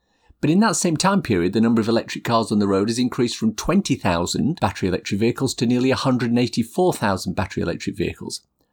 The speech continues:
So the speed at which new cars are going on the road is not being matched by the underlying infrastructure. All figures are courtesy of Zapmap. Companies such as Gridserve, who we'll be talking with in the new year, are introducing electric forecourts, which look like motorway service areas,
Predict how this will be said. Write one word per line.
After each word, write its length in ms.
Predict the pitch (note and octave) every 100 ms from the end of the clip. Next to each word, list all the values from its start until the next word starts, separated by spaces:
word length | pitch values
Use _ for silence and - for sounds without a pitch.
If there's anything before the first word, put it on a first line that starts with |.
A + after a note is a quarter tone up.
| _
So 160 | - C#3+
the 100 | C3+
speed 260 | - G#3
at 60 | F3+
which 220 | C3 -
new 120 | B2+
cars 320 | A#2 B2 G#2 G2+
are 40 |
going 200 | G#2 G2
on 80 | F#2
the 100 | G2
road 320 | C3 G2+ G2+
is 140 | A2+
not 280 | G2+ A#2 -
being 200 | A2 G2+
matched 380 | G2 E2+ - -
by 160 | F#2+ F#2+
the 100 | F2
underlying 380 | E2 E2+ D#2+
infrastructure. 640 | G2+ G#2 - - - - - _ _ _ _ _
All 140 | -
figures 320 | F2 F2 F2 F2
are 40 |
courtesy 360 | - F2+ - E2
of 80 |
Zapmap. 460 | D#2 B2 - - - _ _ _ _ _ _ _ _ _ _
Companies 400 | - G3 - D3
such 240 | - - -
as 140 | G#2+
Gridserve, 720 | - F#3 E3 G#2+ F2+ C#3 - -
who 260 | F#2+ F2+ E2+
we'll 140 | F#2
be 140 | F2 F#2
talking 340 | G2 F2 F2
with 140 | E2+
in 120 | D#2+ D#2+
the 60 |
new 180 | D#2 F2
year, 360 | F#2 C3 G2 - _ - -
are 160 | B2
introducing 560 | C#3+ C#3+ A#2+ C3 - A#2 A2
electric 460 | A#2 D3+ - - -
forecourts, 680 | - G3+ - F2+ D#2 - -
which 260 | D3+ D#3 - -
look 160 | G#3+
like 160 | - D#3+
motorway 340 | B2+ A#2+ G#2
service 320 | - D3+ C#3 G2+
areas, 340 | F2 F2 F#2